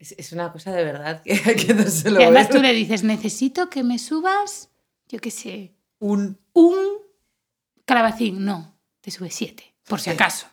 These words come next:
Speaker 2: por si, por si".
Speaker 1: Sí.
Speaker 2: O yo, por ejemplo, los polvorones, nos encantan los polvorones y compramos, pues, de seis en seis, porque tampoco quieres tener mucho para comer. Pues él viene y no, dos kilos de polvorones, que además es que en el norte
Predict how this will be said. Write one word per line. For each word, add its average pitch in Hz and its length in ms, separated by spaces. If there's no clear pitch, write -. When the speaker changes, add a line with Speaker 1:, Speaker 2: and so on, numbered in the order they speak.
Speaker 2:
por 190 140
si, - 160
por 170 180
si". - 260
Speaker 1:
Sí. 165 80
Speaker 2:
O 220 340
yo, 196 180
por 202 120
ejemplo, 233 340
los 190 160
polvorones, 160 540
nos 151 120
encantan 156 280
los 170 100
polvorones 185 380
y 170 40
compramos, 160 460
pues, 156 220
de 151 120
seis 170 240
en 156 140
seis, 220 400
porque 160 160
tampoco 143 320
quieres 156 220
tener 151 160
mucho 151 240
para 147 160
comer. 220 280
Pues - 160
él 156 120
viene 190 280
y 208 80
no, 139 240
dos - 280
kilos 190 340
de 185 100
polvorones, 139 640
que - 100
además 170 240
es - 60
que - 120
en 214 40
el 202 140
norte 214 480